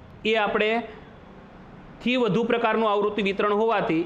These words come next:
એકસો વીસમાંથી એકસો સત્તર બાદ કરો એટલે ત્રણ મળશે,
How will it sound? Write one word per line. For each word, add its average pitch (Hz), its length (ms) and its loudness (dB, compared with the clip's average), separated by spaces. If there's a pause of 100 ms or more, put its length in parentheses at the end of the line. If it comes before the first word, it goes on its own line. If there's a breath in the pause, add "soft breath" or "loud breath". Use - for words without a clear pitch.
એકસો 196 300 0
વીસમાંથી 214 580 2
એકસો 202 200 -2
સત્તર - 320 0
બાદ 185 340 2
કરો 208 280 2
એટલે 165 200 0
ત્રણ 180 260 2
મળશે, 208 500 2